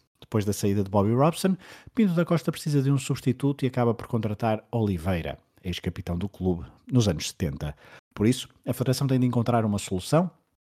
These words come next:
e a escolha volta a recair em Artur Jorge. Nem mesmo o fracasso no Benfica diminuiu o prestígio do técnico natural do Porto,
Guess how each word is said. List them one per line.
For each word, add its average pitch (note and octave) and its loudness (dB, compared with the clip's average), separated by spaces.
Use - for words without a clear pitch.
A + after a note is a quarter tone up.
e B2+ 4
a E3 8
escolha F2+ 4
volta G#2 0
a - 2
recair G#2+ -6
em A2+ 6
Artur F#2 0
Jorge. C#2 -10
Nem B2 10
mesmo A#2+ 6
o G#2+ 0
fracasso A#2+ -2
no B2 0
Benfica A#2+ -2
diminuiu A#2 2
o B2 -4
prestígio D3 0
do C3 -4
técnico D3 -2
natural C3 2
do C3+ 2
Porto, F3+ 0